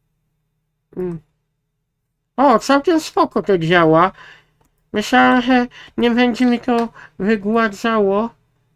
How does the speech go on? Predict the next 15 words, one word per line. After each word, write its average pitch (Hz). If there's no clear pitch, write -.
dokładnie. 190
Bo 180
myślałem, 247
że 247
się, 254
moi 247
drodzy, 240
błędy 233
w -
topologii 196
pojawią, 202
ale 226
zawsze 269
możecie 254
sobie 240